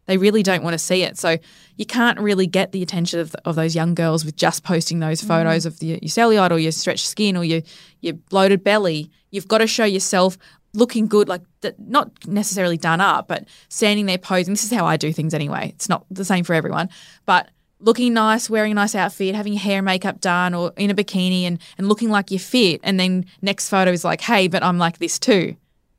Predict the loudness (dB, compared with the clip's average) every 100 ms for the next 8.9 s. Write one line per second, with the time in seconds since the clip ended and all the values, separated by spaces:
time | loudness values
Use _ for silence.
0 | -2 0 2 2 0 0 0 -2 -4 -6
1 | -10 -16 _ _ _ _ _ 0 4 4
2 | 2 0 2 0 0 -4 -2 -2 0 -4
3 | -2 0 0 0 -2 -4 -6 -6 -8 -4
4 | -6 -6 -2 0 0 2 2 0 -6 _
5 | _ -6 -4 -4 -6 -8 -4 -2 0 0
6 | 2 2 2 0 -2 -4 _ _ _ _
7 | _ -4 0 0 2 0 2 2 2 -2
8 | 0 2 2 0 -2 -2 -2 0 2